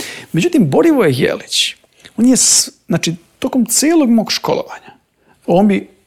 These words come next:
eto, kad sam, kad bi bio treća godina, četvrta godina, govorio, „Ja se sećam tvog prvog sastava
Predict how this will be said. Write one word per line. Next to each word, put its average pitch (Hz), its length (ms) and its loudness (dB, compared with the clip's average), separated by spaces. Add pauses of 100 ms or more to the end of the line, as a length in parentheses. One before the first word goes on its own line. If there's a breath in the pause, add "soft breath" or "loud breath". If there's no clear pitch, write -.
(100)
eto, 131 300 -4
kad - 200 -4
sam, 147 100 -4
kad 156 100 0
bi 151 80 -2
bio 160 160 2
treća 165 400 -2
godina, - 260 -4
četvrta 180 260 -2
godina, 120 220 -2
govorio, 180 300 -2
„Ja 240 520 -2
se - 280 -4
sećam - 640 -4
tvog - 320 -6 (120)
prvog 220 540 -2
sastava - 640 -4